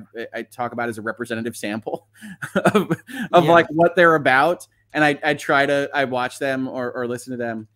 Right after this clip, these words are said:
Speaker 1: Um, and Alita was just getting started, and I was like, "I, I think this is, I think this is a good voice."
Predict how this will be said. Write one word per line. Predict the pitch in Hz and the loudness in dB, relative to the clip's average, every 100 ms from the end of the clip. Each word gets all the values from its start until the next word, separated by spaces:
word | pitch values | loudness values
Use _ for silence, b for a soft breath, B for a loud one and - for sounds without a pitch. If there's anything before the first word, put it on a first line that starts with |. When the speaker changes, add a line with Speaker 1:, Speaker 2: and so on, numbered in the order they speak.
| _ _ _ 127 | _ _ _ -2
Speaker 1:
Um, | 123 120 120 120 120 | 0 2 0 -4 -6
and | 151 135 131 127 | -4 -2 -2 -4
Alita | 123 165 | -4 -4
was | 180 160 | -2 -4
just | 151 143 | -6 -8
getting | 143 135 | -6 -6
started, | - 127 123 123 117 | -6 -6 -4 -6 -6
and | |
I | 117 | -8
was | 117 | -8
like, | 120 117 _ _ _ _ _ - | -8 -10 _ _ _ _ _ -2
"I, | 190 - | -2 0
I | 170 | 0
think | - 185 165 | 0 -6 -4
this | 170 160 | -6 -4
is, | 143 - | -6 -6
I | 147 | -8
think | 156 | -8
this | 151 | -8
is | 151 | -6
a | |
good | 139 127 | -6 -4
voice." | 131 127 123 - - | -4 -4 -6 -12 -20